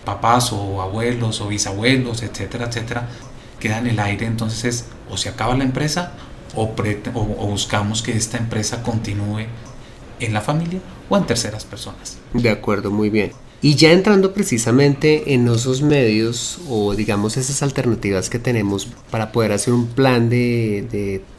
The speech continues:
Speaker 2: transferencia patrimonial, ¿cuáles podrían ser en Colombia las que la gente debería conocer? ¿Sí? ¿Y cuáles son sus características? ¿Por qué no entramos a hablar ya de eso?
Speaker 1: Perfecto.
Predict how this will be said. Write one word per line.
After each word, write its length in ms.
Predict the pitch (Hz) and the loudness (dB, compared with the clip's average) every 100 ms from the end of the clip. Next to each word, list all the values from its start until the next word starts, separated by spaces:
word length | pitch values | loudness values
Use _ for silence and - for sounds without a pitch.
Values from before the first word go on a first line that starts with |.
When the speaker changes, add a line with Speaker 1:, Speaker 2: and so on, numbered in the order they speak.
| - - | -16 -10
Speaker 2:
transferencia 640 | 95 - - 95 95 107 | -8 -8 -4 -4 -4 -4
patrimonial, 720 | 110 110 117 107 98 98 92 - - - - - | -4 -2 0 2 0 0 -4 -8 -20 -20 -18 0
¿cuáles 280 | 160 160 | 2 2
podrían 400 | - 170 110 98 | 2 4 4 4
ser 320 | - 135 135 - - | 4 4 2 -2 2
en 120 | 151 | 4
Colombia 760 | 143 123 107 107 113 120 127 127 - - | 4 2 4 4 4 4 2 -2 -6 -4
las 160 | 127 - | -4 2
que 120 | 151 | 4
la 100 | 143 | 6
gente 260 | 165 165 | 4 4
debería 460 | 170 156 127 110 104 | 4 4 4 2 0
conocer? 480 | 127 123 113 - - - - - | 2 2 2 -4 -6 -20 -20 -4
¿Sí? 280 | 131 196 - - | 0 0 -2 -8
¿Y 60 | 120 | 0
cuáles 280 | 117 107 | 0 0
son 180 | - 113 | 0 0
sus 200 | 110 113 | 0 -4
características? 800 | - 117 107 101 95 - - 101 | -2 -2 -2 -4 -4 -6 -8 -8
¿Por 180 | - - | -8 0
qué 100 | 120 | 2
no 100 | 117 | 4
entramos 480 | 117 123 120 127 - - | 4 4 4 2 -2 -2
a 60 | |
hablar 280 | 107 95 87 | 0 0 -4
ya 160 | 98 95 | -4 -4
de 160 | 87 | -4
eso? 200 | - - - - - - | -4 -8 -14 -20 -20 -6
Speaker 1:
Perfecto. 480 | 117 - 104 - | -4 -4 -10 -14